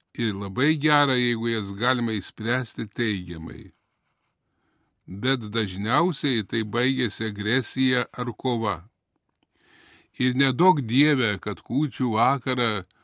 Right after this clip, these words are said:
atsirastų tokios tikrai baisios diskusijos arba kivirčai ir panašūs dalykai,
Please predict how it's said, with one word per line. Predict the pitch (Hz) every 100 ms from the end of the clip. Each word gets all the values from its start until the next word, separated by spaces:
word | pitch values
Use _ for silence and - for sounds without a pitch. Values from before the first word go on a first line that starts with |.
| _
atsirastų | - - 113 131 139 - 120 -
tokios | 127 147 143 113 -
tikrai | 110 101 120
baisios | 113 120 123 110 113 104
diskusijos | 101 - - 127 143 131 131 120 - - - _ -
arba | 107 113 110
kivirčai | - 104 104 131 135 - 127 123 117 _ _ -
ir | 110
panašūs | 110 104 120 135 127 123 113
dalykai, | 117 110 123 120 123 113